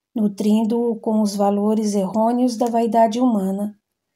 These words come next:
O conhecimento prévio da história do paciente é sempre recomendado para se facilitar a condução do processo, e neste momento já tínhamos em mãos registros da vida de nosso amigo,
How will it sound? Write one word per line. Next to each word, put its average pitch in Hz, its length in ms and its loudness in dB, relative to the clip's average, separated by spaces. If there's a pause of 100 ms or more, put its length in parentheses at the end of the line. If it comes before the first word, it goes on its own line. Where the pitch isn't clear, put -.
(480)
O 269 80 -2
conhecimento 269 800 4
prévio 214 400 0
da 208 120 2
história 202 520 2
do 202 100 -4
paciente 202 880 -4 (300)
é 262 80 2
sempre 269 400 2
recomendado 214 880 0
para 220 200 0
se 233 140 -4
facilitar 226 720 0
a 208 60 2
condução 208 600 -2
do 226 120 -2
processo, 214 760 -2 (540)
e 226 100 0
neste 208 320 2
momento 202 600 -2 (360)
já 262 200 4
tínhamos 269 560 4
em 214 180 2
mãos 214 400 2
registros 233 640 -2
da 214 140 4
vida 208 380 0
de 226 120 0
nosso 226 340 -2
amigo, 208 520 -2